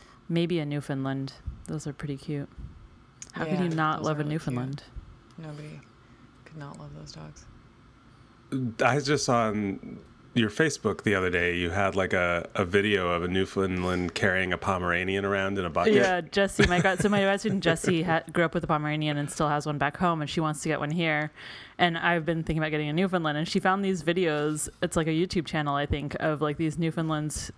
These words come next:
Speaker 1: and Pomeranian who live together, and there's these hilarious videos of them together. There's one of the Newfoundland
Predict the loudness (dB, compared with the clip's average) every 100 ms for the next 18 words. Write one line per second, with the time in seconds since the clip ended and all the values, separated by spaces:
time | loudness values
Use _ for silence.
0 | -4 -2 -4 -8 -10 -2 2 2 0 0
1 | 0 -2 -2 -2 0 0 0 0 0 -2
2 | -4 -6 -2 -2 0 -2 -2 -2 0 0
3 | 0 -2 -2 -2 -2 0 0 2 0 0
4 | 0 0 -2 -2 -2 0 0 0 -2